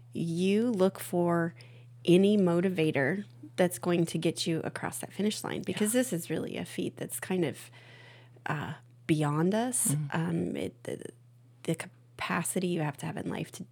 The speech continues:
Speaker 1: to finish one of these events, to train for one of these
Speaker 2: Yeah.
Speaker 1: events is, is unreal, really. And, um, so when your, all your motivators get set in place of why I'm doing this and how I'm gonna do this and how I'm gonna finish, and that, that little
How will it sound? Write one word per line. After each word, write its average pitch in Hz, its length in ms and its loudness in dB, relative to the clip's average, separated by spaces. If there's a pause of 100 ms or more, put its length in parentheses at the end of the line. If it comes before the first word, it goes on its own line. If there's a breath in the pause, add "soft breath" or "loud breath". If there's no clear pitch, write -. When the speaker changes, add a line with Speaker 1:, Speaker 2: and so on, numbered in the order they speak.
(120)
Speaker 1:
to - 120 -8
finish - 380 -6
one 185 120 0
of 185 100 0
these 190 200 -2
events, 196 440 -2
to - 100 -10
train 156 320 -2
for 160 160 -4
one 180 140 0
of 175 80 0
these 175 160 0
Speaker 2:
Yeah. 156 160 -2
Speaker 1:
events 170 340 0
is, 165 220 -6 (560 loud breath)
is 190 160 4
unreal, 202 420 6
really. 151 380 2 (480 loud breath)
And, 185 360 12
um, 165 480 6
so 185 260 2
when 175 320 6
your, 170 540 4 (760)
all 180 280 4
your 190 200 2
motivators 185 720 4
get - 160 0
set - 260 2
in 170 120 2
place 185 480 0
of 156 160 -6 (380 loud breath)
why 165 200 2
I'm 180 200 4
doing 170 260 4
this 214 300 -2
and 160 100 0
how 170 260 2
I'm 190 120 4
gonna 185 220 2
do 175 140 0
this 202 240 -4
and 156 120 -4
how 160 120 -2
I'm 165 120 2
gonna 165 180 0
finish, 175 480 -4
and 156 100 0
that, - 220 -2 (400 loud breath)
that 165 240 -2
little 175 260 0